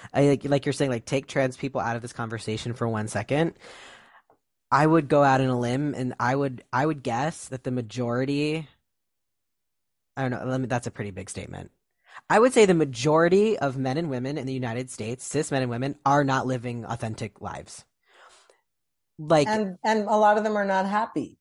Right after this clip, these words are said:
Speaker 1: Right,
Speaker 2: You know what I
Speaker 1: not,
Speaker 2: mean?
Speaker 1: yeah.
Speaker 2: And that's, that's interesting. Like, it's, it's just a point of interest. It's like, well,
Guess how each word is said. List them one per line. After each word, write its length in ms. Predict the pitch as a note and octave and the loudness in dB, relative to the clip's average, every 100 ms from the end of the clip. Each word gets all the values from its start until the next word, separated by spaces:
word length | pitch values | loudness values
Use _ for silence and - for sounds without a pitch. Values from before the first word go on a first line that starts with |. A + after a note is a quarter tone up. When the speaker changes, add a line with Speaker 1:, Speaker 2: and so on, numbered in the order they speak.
| _ | _
Speaker 1:
Right, 260 | C3 D3+ D3+ | 0 4 4
Speaker 2:
You 60 | F3+ | 4
know 140 | F3+ | 4
what 100 | F#3 | 4
I 100 | D3+ | 4
Speaker 1:
not, 60 | F3 | 2
Speaker 2:
mean? 320 | F#3 G#3+ A#3 | -4 -6 -6
Speaker 1:
yeah. 320 | D3+ D#3 D3+ | 2 4 4
Speaker 2:
And 160 | F#3 F#3 | 2 4
that's, 300 | G3+ G#3 - | 2 2 0
that's 280 | G3 G3+ - | 2 2 -4
interesting. 600 | G#3 A#3 B3+ - D3 C#3+ | -4 -2 -2 -4 -6 -2
Like, 180 | D3 D3 | -2 0
it's, 180 | E3+ - | -2 -4
it's 240 | F3+ E3 - | -6 -6 -4
just 220 | G3 - | -6 -4
a 80 | G3 | -4
point 420 | - F#3+ F#3+ F#3+ | -4 -2 -2 -2
of 100 | E3 | -4
interest. 560 | F#3 A#3 - A2+ - | -4 -4 -6 -8 -8
It's 160 | D#3+ - | -8 -2
like, 260 | E3+ E3 E3+ | 0 0 2
well, 380 | E3+ E3+ C3+ | 4 4 2